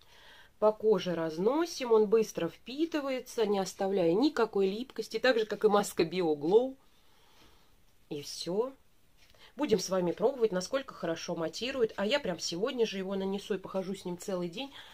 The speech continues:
чтобы потом уже во влоге вам точно рассказать, сколько часов кожа продержится без блеска именно с этим кремом. Девчонки, ещё знакомая у меня попросила хорошую и недорогую тушь, и я, естественно, посоветовала ей Miss Curl.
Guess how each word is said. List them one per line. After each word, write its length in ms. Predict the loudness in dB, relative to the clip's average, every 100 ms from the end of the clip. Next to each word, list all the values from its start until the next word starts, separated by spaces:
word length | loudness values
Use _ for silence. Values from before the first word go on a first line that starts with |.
| -20 -12
чтобы 320 | -2 0 2
потом 300 | 2 2 0
уже 180 | 0 0
во 120 | 0
влоге 300 | 0 0 2
вам 200 | 2 2
точно 460 | 0 0 0 -2
рассказать, 480 | -4 -4 -2 -2 -2 -6 -20
сколько 400 | -2 2 2 2
часов 480 | -4 -4 0 0 0 -8 -20 2
кожа 300 | 6 8 6
продержится 520 | 4 0 -2 -6 -10
без 180 | -12 -8
блеска 400 | -2 -2 -2 -12 -14 -8
именно 340 | -4 0 0
с 140 | 0 -2
этим 260 | -4 -4
кремом. 400 | -6 -2 -2 -2 -6 -6
Девчонки, 340 | 0 0 2
ещё 180 | 2 4
знакомая 380 | 4 6 8 8
у 40 |
меня 120 | 8
попросила 540 | 6 6 4 6 4 8
хорошую 560 | 10 10 8 4 -2
и 100 | 0
недорогую 680 | 2 6 10 8 6 2 2
тушь, 420 | 4 2 2 0 -4 -12 -2
и 100 | 4
я, 100 | 8
естественно, 420 | 8 6 2 2
посоветовала 540 | 2 4 6 6 4 4
ей 300 | 4 0 0
Miss 460 | 4 4 2 -4
Curl. 380 | 6 10 10